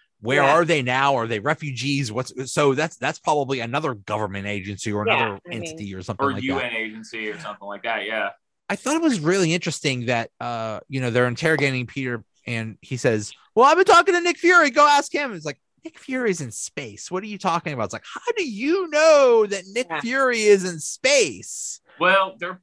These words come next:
Speaker 3: Department of Damage Control, their government, and technically sword is what he's starting up in space. That's technically government as well, in theory. So I, I, I'm willing to, again, these are, these are, like, the little nitpicky things I'm willing to just give a pass to.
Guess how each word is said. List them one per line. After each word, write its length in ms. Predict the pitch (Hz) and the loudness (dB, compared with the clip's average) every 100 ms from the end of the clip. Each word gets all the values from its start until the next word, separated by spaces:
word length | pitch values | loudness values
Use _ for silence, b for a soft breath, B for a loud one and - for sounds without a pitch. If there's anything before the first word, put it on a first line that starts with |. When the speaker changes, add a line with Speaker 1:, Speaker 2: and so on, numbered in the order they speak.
| _ _ | _ _
Speaker 3:
Department 460 | 127 151 180 180 165 | -14 -8 -6 -6 -10
of 100 | 131 | -10
Damage 260 | 135 160 147 | -8 -8 -12
Control, 320 | 127 131 127 | -14 -12 -8
their 120 | 120 | -8
government, 540 | 107 123 147 120 117 120 | -4 -4 -2 -6 -8 -10
and 120 | 117 | -12
technically 540 | - 151 180 147 135 | -8 -10 -10 -6 -6
sword 580 | 123 - 147 143 139 120 | -6 -8 -4 0 0 -2
is 220 | 117 107 107 | -8 -14 -12
what 180 | 113 110 - | -10 -10 -10
he's 220 | 117 - | -16 -16
starting 400 | - 127 123 113 | -4 -2 0 -2
up 120 | 104 | -6
in 80 | 101 | -8
space. 380 | - 139 123 107 | -10 -6 -6 -6
That's 220 | 107 - | -10 -8
technically 400 | 120 123 123 110 | -8 -8 -10 -6
government 420 | 107 110 107 104 | -2 -2 -4 -10
as 140 | 98 - | -12 -6
well, 380 | 104 175 220 _ _ _ _ _ | -2 -2 -4 _ _ _ _ _
in 180 | 123 123 | -14 -6
theory. 480 | 123 175 294 285 _ _ _ _ | 2 2 2 -4 _ _ _ _
So 440 | - 143 139 135 _ | -2 2 2 0 _
I, 460 | 131 139 160 185 160 | -10 -8 -4 -2 -2
I, 220 | 170 190 - - | 2 2 4 0
I'm 120 | 214 | -2
willing 260 | 220 214 190 | -8 -10 -10
to, 60 | 180 160 | -14 -10
again, 420 | 180 180 190 139 127 | -10 -8 -8 -10 -16
these 220 | 202 220 | -18 -16
are, 140 | 233 214 | -14 -14
these 180 | 190 240 | -16 -10
are, 80 | 269 | -8
like, 160 | 262 | -6
the 60 | 240 | -6
little 300 | 190 196 185 | -8 -8 -8
nitpicky 580 | 151 - - 185 208 185 | -10 -12 -10 -10 -10 -10
things 400 | 208 202 196 - | -8 -8 -10 -4
I'm 160 | 147 147 | -2 -2
willing 300 | 143 151 151 | -4 -6 -8
to 80 | 147 | -12
just 240 | 143 131 | -16 -12
give 120 | 135 123 | -10 -10
a 40 | |
pass 420 | - 110 95 - | -6 -4 -4 -6
to. 100 | - | -20